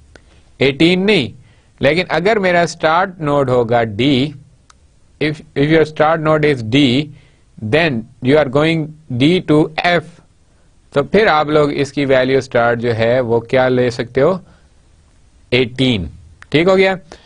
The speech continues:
अब जैसे यहाँ पे हमने ले लिया एटीन, अब ये दो डिफरेंट सिनेरियो हैं, एक ये जिसको मैंने सर्कल किया फर्स्ट वन, और ये आपके पास है दूसरा सिनेरियो।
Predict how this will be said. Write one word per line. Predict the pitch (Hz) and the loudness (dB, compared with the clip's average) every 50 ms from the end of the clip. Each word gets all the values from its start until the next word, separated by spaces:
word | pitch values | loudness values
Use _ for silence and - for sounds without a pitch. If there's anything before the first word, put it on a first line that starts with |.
| _ _ _ - | _ _ _ -4
अब | - 143 143 | -4 -2 0
जैसे | 160 160 160 170 165 160 | 0 0 0 0 0 0
यहाँ | 156 160 | 0 0
पे | 156 160 | 0 0
हमने | 156 156 156 151 151 | 0 0 0 -2 0
ले | 147 147 151 | 2 2 2
लिया | 147 143 147 139 | 2 2 0 0
एटीन, | 131 127 127 120 - 139 127 113 98 95 - - - - _ _ _ _ _ _ _ | 0 0 -2 -2 -2 -2 -2 -2 -4 -8 -12 -16 -20 -20 _ _ _ _ _ _ _
अब | 151 175 196 | -2 -2 0
ये | 202 208 196 | 2 0 2
दो | 165 185 202 | 2 2 2
डिफरेंट | 196 180 202 196 214 220 208 185 | 2 2 0 -2 -2 -4 -4 -4
सिनेरियो | - 175 156 151 139 131 127 120 117 113 | -4 -2 -2 0 0 0 0 -2 -2 -2
हैं, | 110 104 98 - - - | -2 -4 -4 -6 -10 -8
एक | - 135 143 151 147 151 | -2 -2 0 0 0 0
ये | 156 165 190 214 208 - _ _ _ _ _ _ | 0 2 2 0 -2 -8 _ _ _ _ _ _
जिसको | 117 117 139 135 - 156 | -4 -4 -4 -2 0 -2
मैंने | 147 143 143 143 | 0 0 -2 -2
सर्कल | 139 - 139 135 131 139 135 123 | 0 0 -2 0 0 -2 -2 -2
किया | 117 113 113 110 101 98 | -2 -2 -2 0 -2 -2
फर्स्ट | - - 120 120 110 - - - | -2 -2 -2 -2 -2 -6 -10 -8
वन, | 104 95 90 87 87 - - _ _ - _ _ _ _ _ _ | -6 -6 -6 -8 -10 -16 -20 _ _ -20 _ _ _ _ _ _
और | - 139 143 151 | -2 0 0 2
ये | 139 139 170 190 | 2 2 4 4
आपके | 185 170 165 151 175 170 | 4 2 0 -2 -6 -2
पास | 151 165 160 160 - | 0 0 -2 0 0
है | 170 165 165 | -2 -2 -2
दूसरा | 151 131 131 139 135 - 135 120 | -2 -2 -2 -2 0 -2 -2 -4
सिनेरियो। | 110 - 98 90 90 87 80 78 87 90 | -4 -4 -6 -6 -6 -8 -8 -10 -12 -16